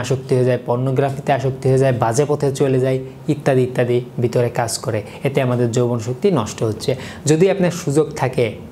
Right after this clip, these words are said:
সুযোগ থাকে, বয়স হয়েছে, বিয়ে করে নেবেন, দেরি করবেন না। তাহলে আপনি ভালো থাকবেন, আপনার শরীর ভালো থাকবে, আপনার যৌবন শক্তি ভালো থাকবে, even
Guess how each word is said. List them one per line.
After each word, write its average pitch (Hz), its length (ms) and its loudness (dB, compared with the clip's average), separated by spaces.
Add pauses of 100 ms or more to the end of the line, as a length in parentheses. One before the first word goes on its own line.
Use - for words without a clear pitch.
(680)
সুযোগ 156 420 2
থাকে, 147 300 2
বয়স 131 460 0
হয়েছে, 139 500 0 (160)
বিয়ে 123 240 4
করে 117 240 0
নেবেন, 107 440 -2
দেরি 127 200 4
করবেন 110 320 -2
না। 107 220 -4 (160)
তাহলে 127 240 2
আপনি 123 260 0
ভালো 117 220 0
থাকবেন, 127 440 0 (380)
আপনার 123 260 -2
শরীর 135 340 2
ভালো 127 220 0
থাকবে, 127 380 0 (260)
আপনার 120 280 0
যৌবন 113 320 0
শক্তি - 320 -6
ভালো 101 260 -6
থাকবে, 113 320 -8 (600)
even 151 260 2